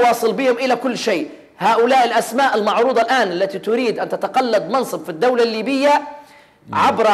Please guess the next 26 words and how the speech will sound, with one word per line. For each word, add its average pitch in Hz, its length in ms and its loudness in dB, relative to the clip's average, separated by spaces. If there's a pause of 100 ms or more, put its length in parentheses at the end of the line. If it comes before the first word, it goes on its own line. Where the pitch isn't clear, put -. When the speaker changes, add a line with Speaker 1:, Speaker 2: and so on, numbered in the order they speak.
(160)
Speaker 1:
لجنة 220 400 0
الحوار 240 760 2
عبارة 220 500 2
عن 214 320 2
أسماء 220 680 0
وهمية 202 840 2
لا 233 220 4
تملك 226 460 -2
من 214 180 -4
أمرها 220 460 2
شيئاً، 254 540 0 (380)
لا 240 160 2
تستطيع 233 520 -2
تحقيق - 500 -2 (160)
أي 233 220 -2
شيء 262 200 0
على 208 160 2
الأرض 214 300 -2
لمصلحة 233 340 -4
الشعب 190 280 -2
الليبي. 160 280 -6 (560)
Speaker 2:
نعم. 120 120 -4
Speaker 1:
عليها 247 260 4
الانسحاب 233 680 0
من 226 80 2
المشهد، 262 480 0